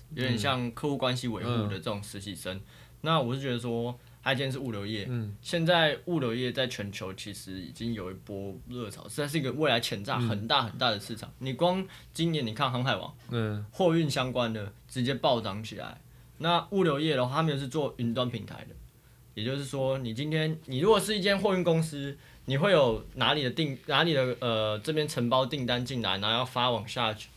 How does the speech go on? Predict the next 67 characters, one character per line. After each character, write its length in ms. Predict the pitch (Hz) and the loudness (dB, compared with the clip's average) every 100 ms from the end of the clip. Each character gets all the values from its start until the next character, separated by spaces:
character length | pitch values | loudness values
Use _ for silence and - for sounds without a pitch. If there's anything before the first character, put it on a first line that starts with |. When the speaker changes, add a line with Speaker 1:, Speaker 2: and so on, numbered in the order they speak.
| - | -16
Speaker 1:
过 180 | - 123 | -4 -4
去 300 | 113 131 107 101 - - - - - - | -2 -4 -6 -8 -16 -20 -20 -20 -20 -6
内 200 | 156 147 | 0 0
部 160 | 127 131 | 0 -2
的 40 | |
东 160 | 117 113 | -2 -2
西。 240 | - 104 | -6 -8
那 200 | 143 147 120 - - - - - - | 0 0 0 -8 -20 -20 -20 -20 -6
这 120 | 202 | -2
间 220 | 208 208 | 0 0
公 200 | 202 180 | 0 0
司 100 | 170 | 2
在， 140 | 165 | 0
像 160 | 156 170 | 2 -2
新 180 | 165 175 | 0 0
创 140 | 175 | 0
他 60 | 160 | 0
们 120 | 147 | 0
在 60 | 135 | -2
做 100 | 143 | -2
的 60 | |
就 60 | 127 | -2
是 60 | |
把 140 | 123 - | -2 -2
这 60 | |
些 80 | 123 | -2
东 140 | 127 127 | -2 -2
西 40 | |
全 200 | 120 104 | -4 -4
部 120 | 123 117 | -6 -4
云 120 | 110 | -4
端 160 | 110 107 | -2 -2
化， 220 | 117 101 | -2 -2
Speaker 2:
嗯。 320 | 131 123 110 107 - | 2 2 2 -4 -2
Speaker 1:
电 140 | 180 | 0
脑 160 | 131 - | 2 0
一 80 | 131 | 0
站 260 | 196 165 | 4 4
式 160 | 139 165 | 4 -2
的 100 | 131 | -2
管 260 | 98 98 | -2 -4
理， 160 | 107 160 - - - | -6 -10 -14 -20 0
让 180 | 180 | 2
你 80 | 165 | 2
不 120 | 120 | 2
用 160 | 143 156 | -2 -2
说 120 | 156 | -2
我 140 | 143 113 | -2 -2
这 120 | 156 | -2
边 120 | 151 | -2
要 80 | 151 | -4
接 220 | 139 143 | -4 -6
订 260 | 139 131 113 | -4 -6 -2
单， 380 | 117 113 120 | 0 0 -2
然 80 | 113 | -2
后 60 | 110 | -4
那 80 | 120 | -2
边 60 | |
要 140 | 123 123 | -2 -4
发 260 | 120 110 | 0 0
货， 220 | 113 123 107 | 0 -2 -2
然 120 | 104 | 0
后 60 | 113 | 0
又 60 | |
要 120 | 127 | 0
报 260 | 127 143 117 | 0 2 2
账， 380 | 104 135 107 101 | 0 0 0 -4